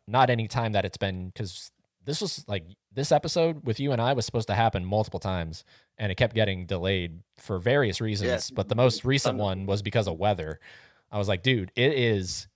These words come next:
Speaker 1: literally about to hurricane where I am, and I, I'm pretty sure that we'll be halfway through the episode and, uh, it, it, the power is gonna go out." And it did that night. So I was like, "Yeah, so, um,"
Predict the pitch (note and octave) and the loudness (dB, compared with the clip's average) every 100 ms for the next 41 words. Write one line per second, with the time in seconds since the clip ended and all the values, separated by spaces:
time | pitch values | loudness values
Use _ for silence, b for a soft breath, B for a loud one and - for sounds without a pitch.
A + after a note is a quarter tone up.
0 | - G#2+ C3 C#3+ C#3 C3+ A2+ G#2+ A#2 - | -8 0 4 6 4 4 4 4 2 -2
1 | G#2+ F#2+ F#2+ F2+ _ - C#3 B2 - F#2+ | -4 -4 -6 -10 _ 0 2 2 -2 -6
2 | F2+ F2+ F2 G2 F#2+ G2+ G2 G2 F#2 E2 | -4 -6 -4 -2 0 0 0 0 -2 -4
3 | E2 - F#2+ F2 F2+ F#2+ F#2 F#2+ G#2 _ | -10 -8 -6 -6 -6 -6 -6 -10 -20 _
4 | _ G2 G2 - D3 D3 B2 - B2 G#2 | _ -12 -10 -4 -4 -2 -2 2 4 4
5 | G2 F#2+ F#2+ - A2 A2 G#2+ F#2+ G#2 - | 0 0 0 -2 -4 -2 -2 0 -2 0
6 | G#2+ A#2 G#2+ G2+ G2+ A2 A#2 A#2 G2+ F#2 | -4 -2 -4 -2 -2 -2 -2 0 0 -4
7 | F2+ G2+ F#2 G2+ F#2+ F#2 F#2+ F#2 F#2 - | -6 -6 -6 -6 -8 -8 -10 -10 -8 -2
8 | G2+ F#2 D#2+ F2 E2 E2+ D#2 D2+ - G#2+ | 0 0 -4 -6 -6 -4 -4 -6 -4 0
9 | A#2+ B2 B B A#2+ A2 D3 B2 F#2 E2+ | 0 -2 B B -4 4 4 4 0 -2
10 | E2+ - B B B - G2+ F#2+ F#2 F#2 | -8 -10 B B B 0 2 2 2 -2
11 | F2+ B2 F#2 - F2+ F2+ G2 B B B | 0 0 0 -2 -2 -2 -6 B B B
12 | B B B G2 F#2 F2 F2 E2+ | B B B -2 0 0 -2 -8